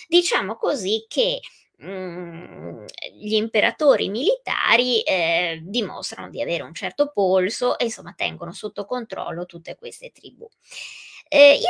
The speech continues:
realtà i vandali, oltre che dai romani, o ancora più forse che dai romani, si devono guardare dai goti, perché i rapporti, eh, fra i vandali e i goti non sono mai ottimi,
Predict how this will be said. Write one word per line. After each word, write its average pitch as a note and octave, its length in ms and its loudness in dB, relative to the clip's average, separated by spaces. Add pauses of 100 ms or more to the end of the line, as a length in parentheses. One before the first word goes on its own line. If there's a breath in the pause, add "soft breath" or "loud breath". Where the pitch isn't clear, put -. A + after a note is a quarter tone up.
(100)
realtà D#4+ 520 2
i C#4 200 -4
vandali, F#3+ 840 -2
oltre D4 460 2
che G3 120 -6
dai D#3 180 -4
romani, F3 460 -4
o E3+ 60 -4
ancora G#3 500 2
più F#3 240 -6
forse F#3 460 -8
che - 100 -12
dai B3 160 0
romani, F#3 420 -4
si D4+ 180 -6
devono G#3+ 340 -2
guardare D3+ 420 -6
dai C#3 220 -8
goti, D#3 580 -8
perché C#4+ 300 2
i C#4 220 0
rapporti, E3+ 920 -4
eh, D#3+ 400 -8
fra G3+ 200 -6
i F3 100 -4
vandali G3+ 340 -4
e C#4 60 0
i - 20 -6
goti E3 460 -4
non C4+ 260 -4
sono F3+ 340 -6
mai D#3 440 -6
ottimi, D#3 720 -8